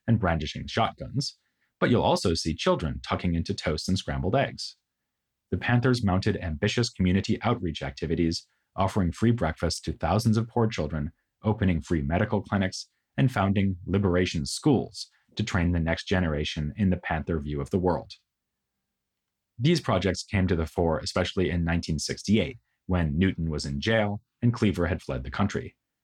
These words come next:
This left Bobby Seale as the leading Panther, and his forte was community activism. Even once Newton was released from prison on a technicality in nineteen seventy, emphasis continued to be on these programs and not armed resistance.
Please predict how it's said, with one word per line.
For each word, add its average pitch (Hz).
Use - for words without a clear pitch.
This -
left 85
Bobby 71
Seale 104
as -
the 80
leading 78
Panther, 90
and 85
his 131
forte 82
was 76
community 80
activism. 107
Even 139
once 90
Newton 101
was 82
released 95
from 73
prison 117
on 80
a 73
technicality 82
in 80
nineteen 80
seventy, 95
emphasis 117
continued 127
to 95
be 98
on 80
these 117
programs 110
and 90
not 85
armed 76
resistance. -